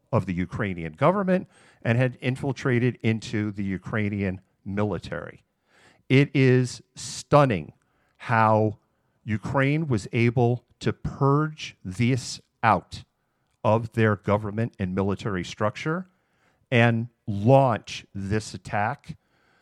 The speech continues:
to the point that the details of the units involved, what their targets were, the directions they were gonna go, wasn't shared. Russia was blindsided at the end of the day. They could see the troop buildups.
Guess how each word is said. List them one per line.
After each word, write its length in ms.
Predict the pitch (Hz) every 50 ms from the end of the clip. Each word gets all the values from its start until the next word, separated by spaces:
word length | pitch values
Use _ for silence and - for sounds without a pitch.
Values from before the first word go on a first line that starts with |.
| _ _ _ _
to 160 | - - 143
the 120 | 123 127 127
point 520 | - - - 175 180 196 196 190 - 120
that 240 | - 127 113 - -
the 60 | 117
details 960 | 104 101 _ - 151 170 190 180 - - 127 110 95 90 78 57 57 - - - _
of 160 | 113 98 -
the 80 | - 90
units 440 | 82 101 104 104 101 107 - - 95
involved, 600 | 80 78 - 151 147 165 165 165 160 165 147 -
what 200 | - 104 92 -
their 120 | 92 82
targets 640 | - _ - - - 185 185 175 - 160 135 - - -
were, 360 | 143 147 143 135 131 135 - - - - _ _
the 80 | - 104
directions 640 | 87 101 90 90 113 143 151 - - 147 139 127 123
they 100 | 131 123
were 140 | 123 127 110
gonna 180 | 123 117 117
go, 520 | 104 95 113 107 110 110 110 107 110 110 - _ _ _ _ _ _ _ _ _ _ _
wasn't 340 | 101 113 131 127 160 151 123
shared. 500 | - - 131 131 160 185 - - - - _ _ _ _ _
Russia 640 | - 90 101 123 147 151 - - 160 160 151 147 - _ _ _ -
was 280 | 104 113 117 - - - _ _ _ _ _ _ -
blindsided 840 | 113 113 117 120 120 127 120 - - - 101 92 87 85 85 85 -
at 100 | - 95
the 140 | - 110 101
end 140 | 101 101 92
of 60 | 92
the 80 | 90 90
day. 240 | - 92 85 69 - _ _ _ _ _
They 100 | 123 151
could 140 | 180 - 214
see 160 | - - 240
the 80 | 196 190
troop 280 | - - 190 175 -
buildups. 580 | - 214 190 170 - 73 65 - - - - -